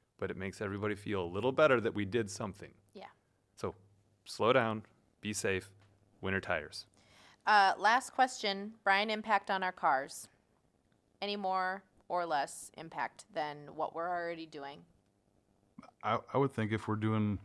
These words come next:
Speaker 3: brining correctly and as much as we can, it's actually reducing, uh, the wear and tear from salt on the cars, 'cause it's the same thing as rock salt, just in a water form,
Speaker 2: Mm-hmm.
Speaker 3: and it's more controlled,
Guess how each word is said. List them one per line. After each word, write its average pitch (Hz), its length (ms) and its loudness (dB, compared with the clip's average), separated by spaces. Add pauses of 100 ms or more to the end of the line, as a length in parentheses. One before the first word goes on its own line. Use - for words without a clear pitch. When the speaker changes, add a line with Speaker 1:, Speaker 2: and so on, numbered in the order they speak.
Speaker 3:
brining 101 360 2
correctly 101 480 2
and 95 100 0
as 90 100 -2
much 95 220 0
as 95 100 -6
we 90 100 -6
can, 101 300 0
it's 92 140 -2
actually 98 320 2
reducing, 95 720 0 (760)
uh, 90 160 0
the 92 80 0
wear 101 160 4
and 98 120 4
tear 101 200 4
from 92 240 -2
salt 92 360 0
on 90 120 0
the 85 60 -4
cars, 90 280 2
'cause 104 160 -2
it's 101 180 -2
the 113 100 0
same 113 240 2
thing 110 200 2
as 98 120 2
rock 95 240 6
salt, 98 260 0
just - 180 -4
in 104 80 2
a 92 60 0
water 92 280 4
form, 117 400 0 (160)
Speaker 2:
Mm-hmm. 190 160 -8
Speaker 3:
and 113 120 2
it's 104 140 0
more 107 180 6
controlled, 110 640 2